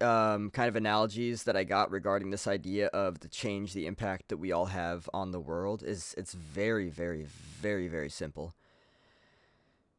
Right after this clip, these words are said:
And that is, consider, consider a tennis racket, right? You know how it's, like,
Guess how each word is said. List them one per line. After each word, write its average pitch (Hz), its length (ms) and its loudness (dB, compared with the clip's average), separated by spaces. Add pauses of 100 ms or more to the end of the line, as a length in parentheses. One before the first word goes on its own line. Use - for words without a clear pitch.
(120)
And 131 160 6
that 135 160 12
is, 117 500 4 (1120)
consider, 175 840 10 (1400)
consider 175 360 10
a 135 40 12
tennis 117 320 2
racket, 85 380 -2
right? 120 220 6 (440)
You 117 120 -2
know 117 100 2
how 117 220 6
it's, - 200 0
like, 107 380 2